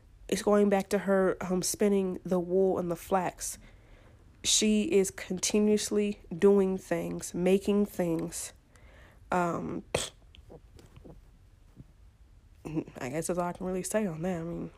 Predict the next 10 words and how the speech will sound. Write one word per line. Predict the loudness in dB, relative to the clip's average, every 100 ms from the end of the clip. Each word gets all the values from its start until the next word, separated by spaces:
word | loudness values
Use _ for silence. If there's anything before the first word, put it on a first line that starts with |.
| -8
we | -4
kinda | -2 -4 -6
covered | -4 -2 -2 -4
that | -6 -6
in, | -8 -8 -8 -12 -20 -20 -20 -18 -12
um, | -10 -10 -10 -10 -12 -16 -20 _ -20 -10
what, | -10 -6
what | -4 -4
was | -6
that? | -10